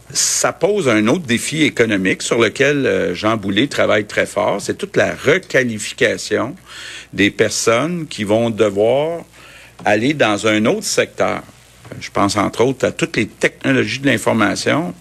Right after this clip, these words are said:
C'est sûr, là, que tous ceux qui acceptent d'aller étudier en informatique, là, ils manqueront pas d'emploi, euh, dans les prochaines années. Mais il y a d'autres secteurs aussi,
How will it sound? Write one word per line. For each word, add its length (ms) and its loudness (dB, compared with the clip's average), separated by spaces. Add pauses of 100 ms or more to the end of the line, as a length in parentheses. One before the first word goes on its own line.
(340)
C'est 220 2
sûr, 360 2
là, 340 2 (400)
que 80 0
tous 200 -8
ceux 480 2 (400)
qui 100 2
acceptent 580 -2
d'aller 260 0
étudier 340 0
en 60 2
informatique, 720 0
là, 140 4
ils 140 -2
manqueront 480 0
pas 240 2
d'emploi, 800 0 (360)
euh, 220 2
dans 220 2
les 120 2
prochaines 480 0
années. 220 2
Mais 120 0
il 40 2
y 60 4
a 20 2
d'autres 240 -2
secteurs 640 0
aussi, 480 -6